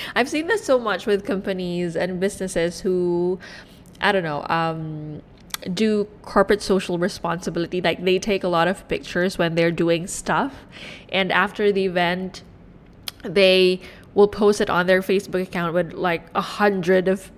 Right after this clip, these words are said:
pictures in an album, and they would caption it as, like,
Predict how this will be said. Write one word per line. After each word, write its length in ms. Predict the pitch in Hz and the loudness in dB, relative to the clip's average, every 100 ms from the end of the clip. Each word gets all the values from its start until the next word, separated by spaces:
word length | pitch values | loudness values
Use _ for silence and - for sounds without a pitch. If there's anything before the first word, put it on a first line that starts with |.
| - | 0
pictures 640 | 214 - - 185 170 - | 2 2 0 2 2 0
in 180 | - 220 | 2 2
an 120 | 208 | 2
album, 560 | - 180 175 165 160 165 - - - | 2 2 2 0 -4 -6 -12 -18 -6
and 160 | 202 | 4
they 80 | 202 | 6
would 200 | 202 196 | 8 6
caption 440 | - 180 170 - 170 | 4 4 2 -4 -4
it 180 | 165 - | -4 -2
as, 340 | 165 160 160 | 0 0 -2
like, 300 | 160 151 151 | -2 -2 -4